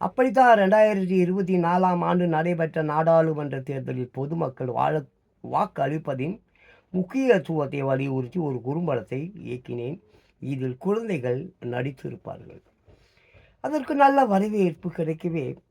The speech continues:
தேர்தல் விழிப்புணர்வு குறும்படத்தையும்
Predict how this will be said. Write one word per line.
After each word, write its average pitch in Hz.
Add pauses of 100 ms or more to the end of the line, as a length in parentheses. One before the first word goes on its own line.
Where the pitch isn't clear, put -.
(420)
தேர்தல் 233
விழிப்புணர்வு 170
குறும்படத்தையும் 135